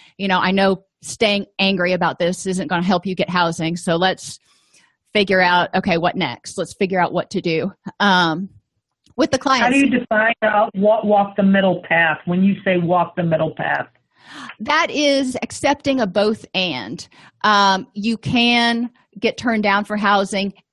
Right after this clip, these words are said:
Speaker 1: and still have hope. Um,
Speaker 2: Mm-hmm.
Speaker 1: you can experience rejection and still turn it into a success. Um, so accepting the fact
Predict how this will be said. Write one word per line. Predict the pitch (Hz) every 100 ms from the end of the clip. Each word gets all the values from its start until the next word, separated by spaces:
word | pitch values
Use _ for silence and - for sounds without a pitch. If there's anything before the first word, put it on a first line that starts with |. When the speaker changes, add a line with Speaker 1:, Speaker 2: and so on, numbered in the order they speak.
| -
Speaker 1:
and | 214 214 220
still | - - 196
have | 180 180
hope. | 175 160 123 _ - _ _ _ _ 202
Um, | 190 185 175 160 175
Speaker 2:
Mm-hmm. | 180 185 170 196 -
Speaker 1:
you | 220
can | 214
experience | 196 202 208 196 185 -
rejection | 185 196 185 - 190 175 170
and | 190 190
still | - - 254 247 233 233 233 _ 196 _ _ -
turn | 240
it | 214
into | 208 202 196
a | 175
success. | - - - 170 180 - - - - - -
Um, | 196 190 185 170 - - _ -
so | 254
accepting | 226 - - 262 262 277 247
the | 220
fact | - 208 202 - -